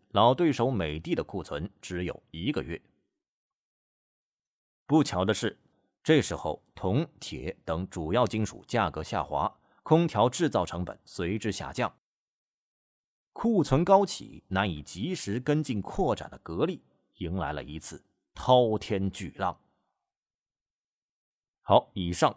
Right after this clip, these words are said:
就是本期全部内容。本期与您分享了狠人董明珠的上半部分，在下期节目中将继续与您分享该片的下半部分。喜欢的话，欢迎订阅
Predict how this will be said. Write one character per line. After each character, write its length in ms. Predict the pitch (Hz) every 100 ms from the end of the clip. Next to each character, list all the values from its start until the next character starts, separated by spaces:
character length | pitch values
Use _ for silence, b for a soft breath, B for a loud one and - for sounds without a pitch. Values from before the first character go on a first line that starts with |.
| _
就 100 | -
是 80 | -
本 200 | - 67
期 280 | - 127 -
全 340 | - 73 90
部 140 | 107 85
内 120 | 78
容。 220 | 67 76 - _ _
本 160 | 101 107
期 240 | 127 131
与 100 | -
您 120 | 82 101
分 280 | - 131
享 200 | 135 - 71
了 140 | 82 _ _
狠 360 | - 95 82 80
人 240 | 87 160 160
董 240 | - 69 64
明 180 | 71
珠 180 | 117 156
的 120 | - -
上 340 | - - 127 85
半 160 | 73
部 120 | 69 80
分， 160 | - - _ _ _
在 200 | - 110
下 240 | 101 139 101
期 140 | 107
节 100 | 87
目 120 | 82
中 180 | 73 95 -
将 260 | - 80 76
继 300 | - 151 98
续 140 | 76 82
与 60 | 69
您 140 | 80
分 180 | 95 107
享 180 | - - _
该 160 | 95 85
片 180 | 92
的 140 | 85 - _
下 340 | - - 101
半 160 | 73 78
部 140 | 85
分。 140 | 73 - - _ _ _ _
喜 220 | - 104
欢 120 | 101
的 60 | 123
话， 180 | - - _
欢 180 | _ 90
迎 220 | 73 76 95 -
订 180 | 135
阅 200 | 101 156